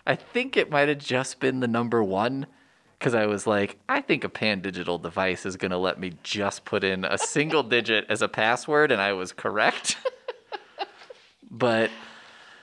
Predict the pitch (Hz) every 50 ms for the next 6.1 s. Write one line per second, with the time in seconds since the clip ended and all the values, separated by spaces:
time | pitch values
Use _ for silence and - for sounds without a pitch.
0 | - _ _ - - - 202 196 185 190 190 185 165 - 175 180 170 180 220 233
1 | 240 - 208 170 143 131 123 120 - - - 123 123 123 - - 120 123 120 117
2 | 117 120 110 101 101 98 95 95 104 98 104 104 104 104 107 110 - - 117 104
3 | 98 - - 110 98 101 101 98 95 - - 101 98 95 87 - - 95 92 -
4 | - 95 95 92 92 - - 113 98 - - 95 85 87 90 95 98 101 104 107
5 | 110 107 107 107 110 110 - - 101 - - 104 95 92 95 107 107 107 110 104
6 | 107 107